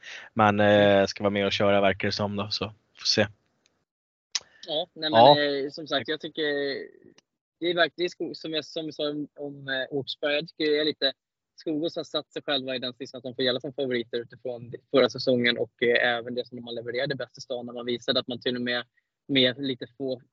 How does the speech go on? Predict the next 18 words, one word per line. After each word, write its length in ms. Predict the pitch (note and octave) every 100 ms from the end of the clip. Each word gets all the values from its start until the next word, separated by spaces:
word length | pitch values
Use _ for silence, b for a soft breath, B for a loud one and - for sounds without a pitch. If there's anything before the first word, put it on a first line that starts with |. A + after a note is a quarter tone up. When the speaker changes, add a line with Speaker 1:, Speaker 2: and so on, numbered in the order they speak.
| _
Speaker 2:
få 140 | C#3+ C3
spelare 460 | - C3+ B2+ C#3+ B2+
ändå 200 | B2 B2
kan 360 | C3+ B2+ B2
spela 260 | - C3+ C3
olika 280 | C3 B2+ D3
typer 240 | C3+ C3
av 60 | A#2+
matcher. 380 | A#2 - B2+ A#2
För 60 | B2+
att 60 |
man 140 | C3+ C3+
var 100 | C#3+
ju 60 |
väldigt 200 | C#3 A#2+
tillbakapressade 640 | C3 B2+ - A#2 C3+ C#3 C#3
mot 120 | C3
Ack 140 | A#2+